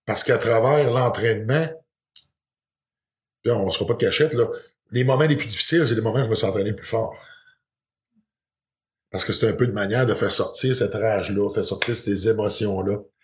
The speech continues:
Puis, euh, t'as un malaise. Même quand j'étais plus jeune, c'était un peu, un peu ça. Je me suis dit, euh, tu voudrais être normal, tu te sens pas normal, t'as pas l'impression que les gens te pré-, perçoivent que c'était normal. T'es dans un milieu désorganisé. Donc, effectivement, moi,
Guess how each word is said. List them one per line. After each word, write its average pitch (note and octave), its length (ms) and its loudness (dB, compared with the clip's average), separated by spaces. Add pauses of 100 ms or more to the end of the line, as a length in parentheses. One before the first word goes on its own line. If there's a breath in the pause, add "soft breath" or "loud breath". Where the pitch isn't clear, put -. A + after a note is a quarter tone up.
(420 loud breath)
Puis, G#2 340 -2
euh, E2 100 -2 (240 loud breath)
t'as A2 160 0
un A2 60 2
malaise. A2+ 760 0 (140)
Même A2 160 -4
quand G#2+ 120 -2
j'étais G2+ 160 -4
plus G2+ 120 -8
jeune, A#2+ 240 0
c'était G#2 220 -4
un - 20 -6
peu, F2+ 340 -4
un E2+ 60 -10
peu F2+ 200 -6
ça. B2 160 2 (600 loud breath)
Je F#2+ 120 -8
me F#2 60 -2
suis F#2+ 180 2
dit, A2 260 -2
euh, - 80 -6 (280)
tu G2+ 120 -6
voudrais G#2+ 180 2
être A#2+ 120 0
normal, B2 540 0
tu - 80 -4
te - 60 0
sens A2+ 220 0
pas B2+ 80 2
normal, A#2+ 520 -2
t'as - 100 -4
pas B2 140 0
l'impression A2+ 720 2
que G2 100 -4
les G2+ 100 0
gens G#2+ 180 0
te F#2 160 -12
pré-, F#2+ 440 -4
perçoivent A2+ 420 2
que A2 60 0
c'était G#2 280 -4
normal. G2 560 -6 (580 loud breath)
T'es A2 120 0
dans G#2 280 2
un A2 80 2
milieu G#2+ 340 -2
désorganisé. G2+ 760 -2 (320 loud breath)
Donc, A2+ 180 -2
effectivement, A2+ 680 0
moi, A#2 560 -2